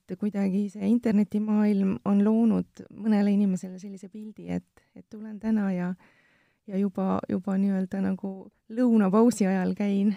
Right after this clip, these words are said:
käin, käin kliinikus läbi ja homme, homme olen hoopis midagi muud. Et päris nii lihtsalt need suuremad lõikused ei lähe.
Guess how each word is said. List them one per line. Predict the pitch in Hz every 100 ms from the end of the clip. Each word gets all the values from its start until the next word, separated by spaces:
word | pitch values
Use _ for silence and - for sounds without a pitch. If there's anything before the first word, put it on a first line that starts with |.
| - -
käin, | 214 202 202
käin | 196 208
kliinikus | 247 233 208 214 240
läbi | 247 247 214
ja | 208 202 220
homme, | 196 220 208 208 226 208
homme | 226 220 214
olen | 196 214
hoopis | 214 220 214
midagi | 233 226 233
muud. | 247 214 180 - - _ _ _
Et | 180 -
päris | - 202 185
nii | 196
lihtsalt | 196 190 180 165
need | 175 175 _
suuremad | _ - 180 175 175
lõikused | 175 - 180 180
ei | 185
lähe. | 185 185